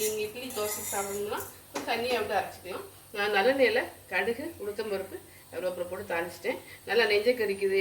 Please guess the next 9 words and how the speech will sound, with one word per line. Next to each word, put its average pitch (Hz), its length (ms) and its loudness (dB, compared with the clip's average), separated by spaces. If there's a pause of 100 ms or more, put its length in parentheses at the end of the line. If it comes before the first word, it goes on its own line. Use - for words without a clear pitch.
இல்ல 190 220 0
கொஞ்சம் 185 340 -2
செரிமானம் 208 420 0
இல்லாம 180 280 -2
இருக்கு 175 240 -4
அப்படின்றவங்களுக்குலாம் 170 760 -2 (260)
நீங்க 180 160 0 (100)
இதை - 160 -2
கொடுக்கலாம், 196 380 -2